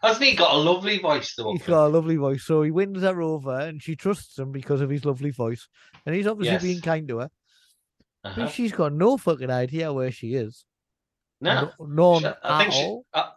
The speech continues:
Speaker 1: at one point she says, "What's all that banging?"
Speaker 2: <laughs> And he says that
Speaker 1: 'Cause
Speaker 2: people
Speaker 1: that's
Speaker 2: talk to
Speaker 1: how
Speaker 2: each
Speaker 1: they
Speaker 2: other.
Speaker 1: communicate.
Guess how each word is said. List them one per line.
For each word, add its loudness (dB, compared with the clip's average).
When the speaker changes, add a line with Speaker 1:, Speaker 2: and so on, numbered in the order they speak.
Speaker 1:
at 2
one 0
point 0
she -8
says, -6
"What's -4
all 0
that -4
banging?" -4
Speaker 2:
<laughs> -8
And 2
he -8
says -2
that -2
Speaker 1:
'Cause 4
Speaker 2:
people -2
Speaker 1:
that's 8
Speaker 2:
talk 4
to 4
Speaker 1:
how 8
Speaker 2:
each 0
Speaker 1:
they 0
Speaker 2:
other. 2
Speaker 1:
communicate. 4